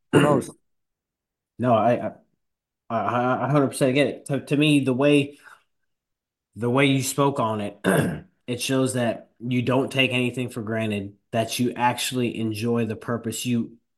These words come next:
Speaker 2: you want to be good at the job. You want others to know,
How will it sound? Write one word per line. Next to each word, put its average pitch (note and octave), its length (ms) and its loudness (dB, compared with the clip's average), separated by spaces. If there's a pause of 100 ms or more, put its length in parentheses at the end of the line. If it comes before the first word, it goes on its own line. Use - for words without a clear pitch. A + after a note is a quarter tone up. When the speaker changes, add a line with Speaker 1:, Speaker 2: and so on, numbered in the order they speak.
(280)
Speaker 2:
you A#2 280 -4
want C3 520 0
to C3 160 -2
be A2+ 240 0
good G#2+ 460 -2 (1300)
at A2 200 -6
the G#2+ 60 -8
job. F2+ 560 -4
You A2+ 260 -4
want A#2+ 440 -2
others A#2+ 560 -2
to B2+ 140 -2
know, A2+ 600 0